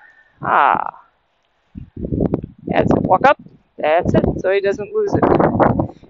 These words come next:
So he's trying to ch-, throw the haunch out, which is why it's nice to have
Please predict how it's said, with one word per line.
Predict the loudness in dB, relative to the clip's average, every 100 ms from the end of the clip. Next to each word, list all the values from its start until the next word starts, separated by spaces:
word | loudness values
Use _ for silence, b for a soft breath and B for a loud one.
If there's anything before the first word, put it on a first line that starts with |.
| -10
So | -2
he's | 0 0
trying | 2 0 0
to | -6
ch-, | -10 -4 0 6
throw | 6
the | 6
haunch | 6 6 6 4
out, | 6 6
which | 2
is | -8 2
why | 6 6
it's | 4
nice | 0 0 0
to | 2
have | 6 6 6